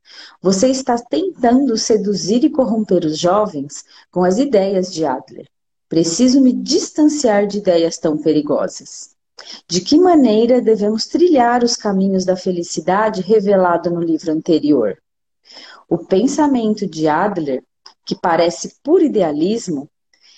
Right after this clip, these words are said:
é de fato uma filosofia que pode ser praticada? E qual foi a escolha mais importante que Adler fez na vida?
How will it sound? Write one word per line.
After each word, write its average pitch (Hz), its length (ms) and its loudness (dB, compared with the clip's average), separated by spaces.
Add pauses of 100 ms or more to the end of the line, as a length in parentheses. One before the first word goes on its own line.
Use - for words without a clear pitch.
(200)
é 190 160 2
de 190 220 -2
fato - 460 -4
uma 226 120 -2
filosofia 190 680 -4
que 262 100 -4
pode 180 280 -2
ser 175 160 -2
praticada? 165 720 -4 (600)
E 403 80 -4
qual 523 260 -2
foi 285 260 0
a 247 60 4
escolha 226 440 -2
mais 226 320 0
importante 247 640 0
que 220 120 0
Adler 175 440 0
fez 151 300 -2
na 151 160 0
vida? 143 420 -8